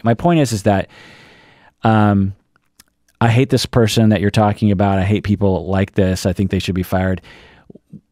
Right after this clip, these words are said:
If I saw a tweet like this and I was program director, I would fire someone like that. Ridiculing your students. Um, you know, I hate it when people do this in private conversations.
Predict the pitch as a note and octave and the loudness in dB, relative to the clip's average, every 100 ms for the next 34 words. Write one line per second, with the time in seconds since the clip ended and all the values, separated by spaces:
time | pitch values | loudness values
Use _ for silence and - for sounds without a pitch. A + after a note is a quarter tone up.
0 | _ - G#2 G#2+ A2+ - G#2 - G#2+ G2+ | _ -6 -2 0 2 2 0 2 0 0
1 | G2 - F#2+ F#2 - - - G2 F#2+ G2 | -2 0 0 0 -4 -10 -4 -2 0 -2
2 | - G2+ F#2 F#2 F#2 F#2 F2+ F#2+ F2+ F2+ | 0 -2 0 0 0 -2 -4 -4 -2 -2
3 | F2 - _ _ - G2+ F#2+ G#2+ F#2+ F#2 | -4 -8 _ _ 0 0 2 0 0 0
4 | G2+ F#2 F2+ F2 - F#2 - F#2 E2+ - | -2 0 -2 -2 -4 -4 -2 -2 -4 -10
5 | _ _ _ _ _ _ - A2 G#2 A2+ | _ _ _ _ _ _ -14 -4 0 2
6 | B2+ B2 - B2+ A#2+ A2 G#2 - A2 G2+ | 4 2 2 4 4 4 0 0 2 2
7 | G2 - - _ _ _ - _ _ _ | 0 -4 -14 _ _ _ -20 _ _ _
8 | - G2 F#2+ F#2 F2+ F2 - _ _ - | -2 0 2 0 -2 -4 -10 _ _ 0
9 | A#2 G2+ B2+ D#3 F3 E3+ D#3+ B2+ A#2+ - | 2 2 2 2 2 2 4 4 2 0
10 | A2+ G#2+ G#2+ G2 F2+ G#2 A2 G2 F#2+ E2 | 2 2 2 2 0 2 2 0 -2 -4
11 | D#2 - - - G2+ - | -6 -10 -10 -10 -12 -14